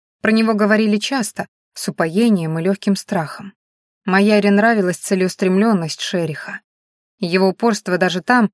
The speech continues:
где достичь желаемого не представлялось возможным. Но он достигал.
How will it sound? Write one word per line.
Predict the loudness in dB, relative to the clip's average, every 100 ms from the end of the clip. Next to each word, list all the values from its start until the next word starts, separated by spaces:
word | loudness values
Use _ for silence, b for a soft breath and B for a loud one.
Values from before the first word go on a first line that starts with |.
| _ _ -6
где | -2 2
достичь | 2 0 0 -2 -2
желаемого | -4 0 2 4 4 2 0
не | 0 0
представлялось | -2 -6 -2 -2 0 -2 -4
возможным. | -4 -4 -4 -6 -10 -16 -20 _ _ _ _ _ -4
Но | 0 2
он | 2
достигал. | 0 -2 -2 -2 -2 -2 -6